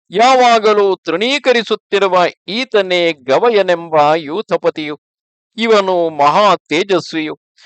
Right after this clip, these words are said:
ಕೋಪದಿಂದ ನಿನ್ನ ಮೇಲೆ ದಂಡೆತ್ತಿ ಬರುತ್ತಿರುವನು. ಎಪ್ಪತ್ತು ಲಕ್ಷ ಮಂದಿ ವಾನರರು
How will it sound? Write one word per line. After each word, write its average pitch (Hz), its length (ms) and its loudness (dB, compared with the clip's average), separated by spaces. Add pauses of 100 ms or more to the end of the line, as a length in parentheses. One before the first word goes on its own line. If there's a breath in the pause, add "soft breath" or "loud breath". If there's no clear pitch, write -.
(320 soft breath)
ಕೋಪದಿಂದ 240 680 0 (180)
ನಿನ್ನ 220 340 -4
ಮೇಲೆ 202 440 2
ದಂಡೆತ್ತಿ 214 600 -4
ಬರುತ್ತಿರುವನು. 185 720 0 (500 soft breath)
ಎಪ್ಪತ್ತು - 840 -4 (160)
ಲಕ್ಷ - 380 -2 (100)
ಮಂದಿ 214 460 -2
ವಾನರರು 202 720 2